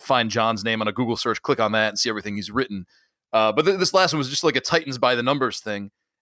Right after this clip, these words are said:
And, um, you know, in the fantasy world, a lot of people have a lot banked on Corey. Like, Corey Davis seems like a name that's been there for, like, six years, but really hasn't. Um, A J Brown obviously started very exciting and, and is kinda, not, not exactly a, a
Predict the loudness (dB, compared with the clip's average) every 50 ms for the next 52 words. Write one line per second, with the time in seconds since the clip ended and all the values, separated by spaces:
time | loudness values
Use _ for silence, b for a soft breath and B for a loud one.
0 | _ _ -2 0 0 0 0 2 2 2 2 0 -2 -4 -8 -4 0 2 2 2
1 | 2 0 0 2 2 2 2 0 0 0 0 2 2 2 2 0 -4 -10 _ _
2 | _ _ _ _ _ _ _ _ _ 0 2 4 4 4 2 0 -2 -6 -4 -2
3 | -2 0 2 2 2 2 2 2 2 2 2 0 -2 -2 -2 -2 -2 -4 -6 -8
4 | -8 -8 -10 -10 -8 -6 -6 -6 -6 -6 -8 -8 -8 -8 _ -4 0 0 0 2
5 | 4 2 2 4 2 0 0 0 0 0 0 0 0 -2 0 0 0 0 0 -2
6 | -4 -4 -2 -2 0 2 2 2 2 2 0 -2 -2 -2 0 0 0 0 0 0
7 | -2 -2 -2 0 0 2 0 0 -2 -4 -8 -10 -8 -2 0 0 2 2 4 2
8 | 2 2 0 -6 -10 -14 b b b b b b b b b b 2 2 2 2
9 | 0 -4 -4 0 0 2 4 2 2 2 2 2 2 4 4 4 2 0 0 -2
10 | -4 -6 -6 -4 -2 0 0 0 0 -2 -2 0 0 -2 -2 -2 -2 0 0 0
11 | 0 0 -2 -4 -8 -12 -16 _ _ _ _ _ _ -6 -4 -2 -2 -4 -2 -4
12 | -2 0 0 0 0 0 -4 -6 -4 -4 -4 -4 -2 0 0 0 2 2 0 0
13 | 0 -2 -4 -4 -4 -6 -8 -14 -18